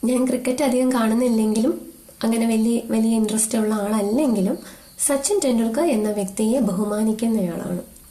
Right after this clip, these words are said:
അദ്ദേഹത്തിൻ്റെ, ആ, ഡെഡിക്കേഷൻ, വിൽ പവർ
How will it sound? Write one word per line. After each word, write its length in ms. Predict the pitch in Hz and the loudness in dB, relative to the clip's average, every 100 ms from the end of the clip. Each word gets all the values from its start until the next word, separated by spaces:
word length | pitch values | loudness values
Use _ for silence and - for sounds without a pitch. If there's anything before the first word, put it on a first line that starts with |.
| - - | -8 -2
അദ്ദേഹത്തിൻ്റെ, 720 | 226 220 196 208 208 214 - - - - - - | 0 0 0 -2 0 -2 -4 -10 -18 -20 -10 -4
ആ, 220 | 202 196 | -2 0
ഡെഡിക്കേഷൻ, 880 | 190 220 220 220 214 208 233 220 208 | 0 0 0 -2 -2 0 0 0 0
വിൽ 240 | 226 226 226 | -2 -2 -2
പവർ 560 | 202 202 202 214 - | -2 0 -2 -4 -8